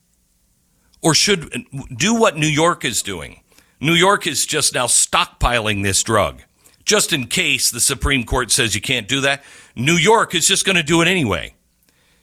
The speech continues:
I, I, honestly, honestly, the trauma to girls and to women should be enough to stop this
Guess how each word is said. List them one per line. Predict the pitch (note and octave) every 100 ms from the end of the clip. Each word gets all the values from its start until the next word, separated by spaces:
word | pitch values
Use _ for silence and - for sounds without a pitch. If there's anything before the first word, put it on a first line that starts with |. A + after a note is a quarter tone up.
| _ -
I, | F3+ E3+ F3+
I, | E3+ G3+
honestly, | G#3 - G2 C#2 - _ _ -
honestly, | E3 E3+ - F#2 C2 -
the | B2+
trauma | - - F3+ F#3+ F#3+ G3+ G#3 F#3+ _
to | - D#3+
girls | A2+ D#3 D#3+ B2+ G2+ B2+ - - _ _ _ _ _
and | C#3 D3 -
to | D#3
women | D3 D#3+ A#2 E2 F2+ A2 _ _ _ -
should | - E3
be | D3 D#3
enough | C3+ D3 G3+ - -
to | -
stop | C#3+ - - F3 E3+ -
this | - G#2 F#2 F#2+ - -